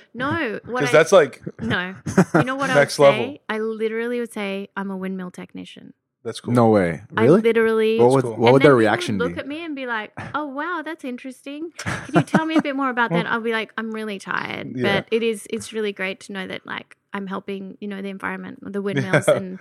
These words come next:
Speaker 3: Yeah.
Speaker 2: I'm bound to an
Speaker 1: Like,
Speaker 2: N D A, can't
Speaker 1: honestly
Speaker 2: talk
Speaker 3: That'd be,
Speaker 2: about
Speaker 3: that'd
Speaker 2: it.
Speaker 3: be funny if you did talk to someone who was a windmill technician and they started asking all these, like, technical
Speaker 2: Wait,
Speaker 3: questions.
Speaker 2: wait, where are you stationed?
Speaker 3: <laughs> Yeah, yeah.
Speaker 2: Oh, I'm in Palm Springs. Oh, yeah, I'm not. Yeah.
Speaker 1: That would have been
Speaker 3: Do you operate on that
Speaker 1: amazing.
Speaker 3: C six seven three seven
Speaker 2: <laughs> Yeah,
Speaker 3: windmill?
Speaker 2: yeah,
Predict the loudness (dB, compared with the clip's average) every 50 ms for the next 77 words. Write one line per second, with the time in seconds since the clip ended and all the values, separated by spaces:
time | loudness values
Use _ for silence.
0 | -8 -2 2 4 4 4 4 4 4 6 8 8 8 8 6 4 4 4 4 2
1 | 4 4 4 6 6 6 4 4 4 4 6 8 8 10 10 10 10 10 10 10
2 | 10 10 10 8 8 6 6 6 6 6 4 2 0 0 2 2 2 4 4 2
3 | 0 2 0 0 0 2 2 2 2 2 2 2 2 2 2 2 2 2 2 2
4 | 2 2 2 2 0 -2 -2 -2 -4 -2 -2 -2 -2 0 -2 -2 -2 0 0 2
5 | 2 0 0 -2 -4 -4 -2 -2 -2 -2 -4 -6 -4 -6 -6 -6 -6 -6 -6 -6
6 | -2 0 0 2 2 2 2 2 4 4 6 8 8 8 8 8 4 2 2 2
7 | 0 2 2 0 0 0 2 4 6 8 10 8 8 6 2 0 -2 -4 -6 -8
8 | -8 -2 2 4 6 6 6 6 4 4 4 4 4 2 -2 -2 -2 0 4 6
9 | 6 6 8 6 6 4 4 6 6 8 8 6 6 2 0 2 2 2 2 2
10 | -2 _ _ -4 0 2 2 2 2 0 -4 -4 -4 0 6 8 8 8 8 8
11 | 8 8 8 10 8 8 6 4 2 -2 0 0 0 2 2 2 2 4 6 6
12 | 8 8 6 6 6 6 6 8 8 8 8 10 10 10 10 10 10 10 8 8
13 | 6 2 0 0 0 0 2 2 0